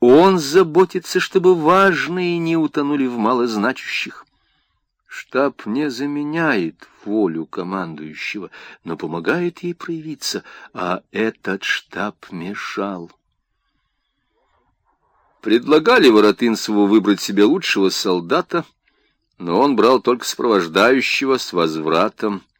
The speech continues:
про себя понимая, что лучшего солдата не в штабе армии надо искать, скорее возьмет он в полку.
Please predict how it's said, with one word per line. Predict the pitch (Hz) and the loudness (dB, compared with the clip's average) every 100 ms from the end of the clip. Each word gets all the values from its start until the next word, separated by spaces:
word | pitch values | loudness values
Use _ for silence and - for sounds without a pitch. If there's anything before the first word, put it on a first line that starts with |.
| _ _ _ _ | _ _ _ _
про | - | -12
себя | - - 107 101 120 | -10 -10 -2 0 0
понимая, | 117 131 117 107 113 120 | -2 -6 -4 -2 0 -2
что | - - 104 107 | -4 0 2 2
лучшего | 131 160 - - 95 87 | 0 -4 -6 -4 -2 -2
солдата | - 98 87 80 87 82 - | -4 -4 -4 -2 -4 -4 -6
не | 80 78 | -8 -8
в | |
штабе | - - - 151 151 160 | -10 -10 -8 -8 -4 -4
армии | 156 151 147 147 | -4 -6 -8 -8
надо | 143 135 | -6 -6
искать, | 127 - - 131 120 - - _ _ _ | -8 -8 -6 -2 -2 -2 -10 _ _ _
скорее | - - 113 95 113 | -20 -12 -6 0 2
возьмет | 92 82 73 95 104 | 2 -2 -4 -6 -6
он | 85 | -10
в | 78 | -10
полку. | - 78 71 _ - 87 87 | -8 -8 -8 _ -10 -6 -8